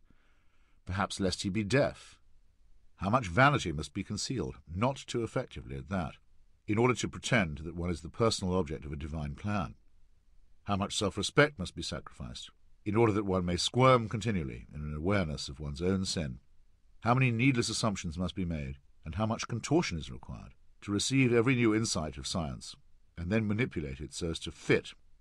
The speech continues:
with the revealed words of ancient man-made deities. How many saints and miracles and councils and conclaves are required in order first to be able to establish a dogma and then,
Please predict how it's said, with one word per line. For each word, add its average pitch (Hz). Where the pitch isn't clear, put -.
with 78
the 82
revealed 85
words 76
of 78
ancient 92
man-made 76
deities. 73
How 120
many 135
saints 151
and 98
miracles 104
and 82
councils 101
and 78
conclaves 95
are 76
required 73
in 104
order 110
first 131
to -
be 92
able 87
to 78
establish 98
a 87
dogma 82
and 82
then, 92